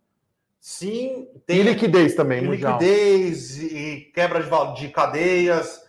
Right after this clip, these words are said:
Speaker 1: É, então,
Speaker 2: Restrição
Speaker 1: parece
Speaker 2: de oferta
Speaker 1: restrição
Speaker 2: também.
Speaker 1: de oferta, parece que tudo
Speaker 2: Tá conspirando pra
Speaker 1: conspirando pra, pra que o preço das commodities, se não subir muito mais,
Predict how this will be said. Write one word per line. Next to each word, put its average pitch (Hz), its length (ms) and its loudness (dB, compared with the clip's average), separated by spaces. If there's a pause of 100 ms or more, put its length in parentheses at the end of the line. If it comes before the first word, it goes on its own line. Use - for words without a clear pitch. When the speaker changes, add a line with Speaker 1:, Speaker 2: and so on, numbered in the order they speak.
(320)
Speaker 1:
É, 151 200 -2
então, 220 600 0
Speaker 2:
Restrição - 0 -
Speaker 1:
parece 185 420 4
Speaker 2:
de 196 80 2
oferta 170 540 0
Speaker 1:
restrição 139 300 0
Speaker 2:
também. 185 120 2
Speaker 1:
de 190 60 -8
oferta, 180 480 2
parece 180 420 0
que 220 100 -6
tudo 220 840 -6
Speaker 2:
Tá 143 100 -2
conspirando 156 580 0
pra 165 260 0
Speaker 1:
conspirando 160 320 0
pra, 175 320 -2
pra 165 180 -4
que 170 120 -8
o 165 120 -8
preço 170 200 -4
das 170 100 0
commodities, 156 580 -4 (280)
se - 220 -6
não 208 140 2
subir 165 340 -4
muito 151 320 -6
mais, 151 440 -2